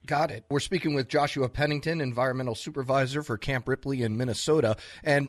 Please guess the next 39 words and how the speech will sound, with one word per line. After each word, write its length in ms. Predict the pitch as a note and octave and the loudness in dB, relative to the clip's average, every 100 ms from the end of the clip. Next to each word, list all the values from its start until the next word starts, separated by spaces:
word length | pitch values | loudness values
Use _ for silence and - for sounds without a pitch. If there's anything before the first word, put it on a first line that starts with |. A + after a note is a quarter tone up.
| - | 2
I 120 | C#3+ | 4
know 120 | F3 | 4
you 140 | A3 F#3 | 6 6
have 100 | D#3+ | 8
a 40 | |
lot 260 | D3 F3 - | 8 6 4
to 80 | |
worry 280 | D3 D#3+ D#3+ | 6 8 10
about 360 | D3+ D3+ D3+ D#3 | 10 10 10 8
with 180 | C#3+ C#3 | 2 4
your 180 | C#3 | 6
own 120 | D#3 C#3 | 6 2
fifty-three 480 | C3+ - A2+ C3 | -4 -6 -6 -6
thousand 420 | G#2+ B2 A2+ A#2 A#2 | 2 4 4 2 0
acres, 340 | B2 C3 A#2+ | 2 0 0
but 220 | C#3+ B2+ - - - | 2 0 -4 -8 0
I 180 | C3+ G3 | 2 2
am 100 | F3+ | 0
curious, 500 | F#3+ G#3+ F#3 D#3 C3+ | 2 6 8 6 2
where 340 | C3+ A3+ C#4+ | 4 4 4
does 240 | F#3+ G3+ - | 2 0 2
Camp 280 | F#3 D#3+ | 2 2
Ripley 360 | D3+ F3 D#3 C3+ | -2 -2 0 0
stand 520 | - - D3+ D3+ C#3 | 0 2 4 4 2
in 240 | - C#3 B2 | 0 -2 -2
comparison 760 | A#2+ - E3+ F#3 C3+ - A2+ | -2 0 2 2 2 0 0
to 260 | G#2+ B2+ A#2+ - - - | 0 0 0 -2 -18 2
other 240 | D#3 D#3+ | 4 4
bases? 720 | B2 C3+ D#3 - A#2 G2+ - - A#2+ | 4 4 4 2 0 0 -4 -4 2
Are 140 | B2+ | 4
there 160 | C3 C#3 | 6 4
any 200 | F#3+ F3+ | 4 2
other 160 | E3 | 2
bases 360 | D3 D3+ D3 C3 | 2 2 0 0
that 100 | C3 | 2
are 100 | A#2 | 4
this 180 | D3 - | 2 4
biodiverse 760 | C3 C#3+ B2+ A2+ B2 D3 C3+ | 6 6 4 2 2 4 2
and 140 | A#2 | -2